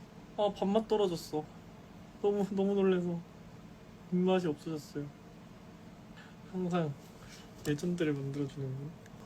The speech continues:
옷 입고 다시 올 그게 아니야, 지금. 완전 지금 씻고 그냥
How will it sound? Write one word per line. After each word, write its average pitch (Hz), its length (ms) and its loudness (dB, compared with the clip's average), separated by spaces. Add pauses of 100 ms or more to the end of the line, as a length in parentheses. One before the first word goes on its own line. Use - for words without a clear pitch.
(300)
옷 165 80 12
입고 180 180 10
다시 147 220 8
올 143 240 10
그게 131 300 6
아니야, 117 340 2
지금. 117 240 -8 (160)
완전 185 440 10
지금 143 160 6
씻고 170 340 2
그냥 135 220 2